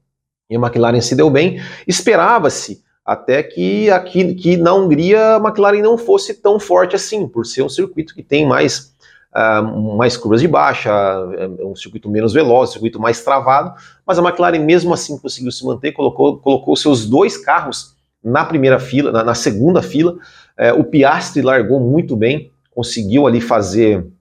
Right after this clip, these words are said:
é, che-, é, ficar na segunda posição, é, acabou perdendo essa segunda posição,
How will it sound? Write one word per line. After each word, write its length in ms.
é, 220
che-, 240
é, 100
ficar 240
na 60
segunda 360
posição, 600
é, 120
acabou 520
perdendo 380
essa 100
segunda 340
posição, 640